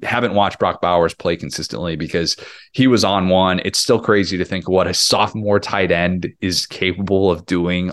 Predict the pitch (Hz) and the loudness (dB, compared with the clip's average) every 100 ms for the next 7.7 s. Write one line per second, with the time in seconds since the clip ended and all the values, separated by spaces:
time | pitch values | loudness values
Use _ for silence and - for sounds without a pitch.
0 | - 90 87 87 76 - - 85 90 85 | -2 0 0 -2 -2 -4 -2 0 2 0
1 | 90 90 - 113 101 87 - - 135 127 | -2 -2 0 0 2 2 2 2 0 0
2 | 101 85 - 92 90 - 90 85 82 - | 0 -2 -4 -2 -4 -4 -2 0 0 -2
3 | - - - 143 131 98 101 90 - 87 | -12 -10 2 4 6 4 2 0 0 0
4 | 87 85 82 - - - 123 117 104 98 | 0 -2 -4 -10 -14 -2 0 2 2 2
5 | 95 90 101 95 101 - - 120 131 120 | 2 4 4 2 -2 -2 2 2 2 0
6 | 147 160 151 - - 107 110 104 110 101 | 4 6 6 2 -2 2 2 2 2 0
7 | 87 80 90 82 87 104 | -2 -4 -2 -2 0 -2